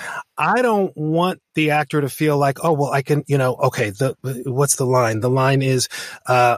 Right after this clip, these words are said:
'I left the phone on the table. I left the phone and I left the phone.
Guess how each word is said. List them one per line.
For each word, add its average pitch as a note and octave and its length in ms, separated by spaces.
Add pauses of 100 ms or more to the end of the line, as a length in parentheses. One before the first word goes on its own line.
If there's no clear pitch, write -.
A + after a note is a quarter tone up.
'I A#2+ 120
left C#3 240
the C#3+ 80
phone C3+ 260
on B2 100
the A#2+ 80
table. A2+ 460 (320)
I B2+ 80
left C3+ 380
the D3 60
phone C#3 540
and B2+ 340
I B2 120
left C#3 640
the C#3 80
phone. D3 320